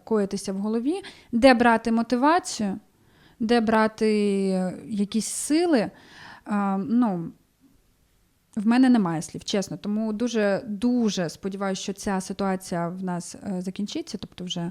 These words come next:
більше шістиста днів війни. І, е, люди, особливо ті, хто пішли в перші дні, вони до сих пір живуть з цим не-, нерозумінням. От.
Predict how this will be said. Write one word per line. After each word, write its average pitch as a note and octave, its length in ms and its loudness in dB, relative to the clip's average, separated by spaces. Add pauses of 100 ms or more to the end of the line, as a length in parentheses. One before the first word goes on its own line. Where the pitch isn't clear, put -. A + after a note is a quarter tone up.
(120)
більше G#3+ 280 -2
шістиста F#3+ 680 -4
днів G3 460 0
війни. A#3+ 360 0 (580)
І, A#3 500 -2
е, F#3+ 180 -2 (960)
люди, A3 280 2
особливо G3+ 400 -2
ті, G3 140 -6
хто - 180 -10
пішли F#3 320 -6
в F#3 100 -10
перші G3 360 -4
дні, D#4 260 -2 (920)
вони G#3 420 0 (540)
до G#3+ 180 2
сих - 280 -2
пір D4+ 320 -2 (460)
живуть G#3+ 360 -2
з - 80 -14
цим G#3 400 -2
не-, A3+ 560 0
нерозумінням. G#3 840 -2 (480)
От. G3 300 -10